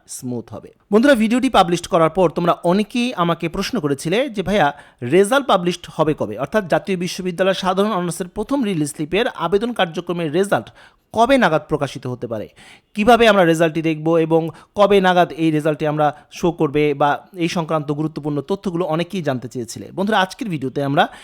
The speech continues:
এই বিষয়টা নিয়ে ডিটেলস আলোচনা করব, তাই ভিডিওটির কোনো অংশ মিস করবে না।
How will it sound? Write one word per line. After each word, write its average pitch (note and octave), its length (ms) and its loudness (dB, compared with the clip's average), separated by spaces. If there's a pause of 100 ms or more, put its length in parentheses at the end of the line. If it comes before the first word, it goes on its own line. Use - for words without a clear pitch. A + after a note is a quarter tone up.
(140)
এই F3 120 2
বিষয়টা F3 360 -2
নিয়ে G3+ 200 -2
ডিটেলস F3 400 -2
আলোচনা C3 360 -2
করব, A2+ 220 -8
তাই D#3 180 -2 (260)
ভিডিওটির G3+ 440 -4
কোনো G#3+ 260 2
অংশ C#3+ 280 2
মিস A#2+ 240 -4
করবে G2+ 260 -8
না। F2 160 -18